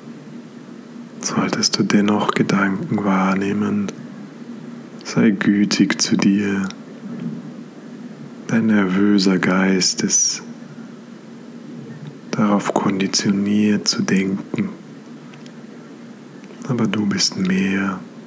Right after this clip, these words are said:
Und du schenkst dir mit dieser Meditation Ruhe, Kraft und Gelassenheit.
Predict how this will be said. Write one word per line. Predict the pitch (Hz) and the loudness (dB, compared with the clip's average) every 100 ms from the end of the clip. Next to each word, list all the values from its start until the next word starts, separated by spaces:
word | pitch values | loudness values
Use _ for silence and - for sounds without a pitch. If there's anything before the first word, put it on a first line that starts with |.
| - - - - - - - - - - - - - | -16 -16 -18 -18 -18 -16 -14 -12 -12 -14 -16 -14 -8
Und | - - | -4 -2
du | |
schenkst | 107 - 98 101 98 - | 0 2 2 4 2 2
dir | 98 92 | 4 4
mit | 92 85 | 2 2
dieser | 98 98 98 92 | 4 4 4 4
Meditation | 95 92 90 - 95 - - 95 98 98 101 101 | 4 2 2 0 0 0 0 0 -2 -2 -2 -2
Ruhe, | 95 101 107 107 101 101 104 104 - - - - - - - - - - - - - | 2 4 4 4 4 2 0 -6 -12 -16 -16 -16 -16 -16 -16 -16 -16 -16 -16 -16 -8
Kraft | - - 92 92 - - - - - - - - - - - - 78 - - - - - - - - - - - - - - - - | -4 0 2 2 0 -6 -8 -8 -8 -12 -14 -16 -16 -16 -16 -12 -10 -12 -14 -16 -14 -16 -16 -16 -14 -16 -16 -16 -16 -16 -16 -10 -4
und | - | 0
Gelassenheit. | - 92 87 - 95 95 95 98 98 98 | 2 2 2 0 0 0 0 0 -2 -4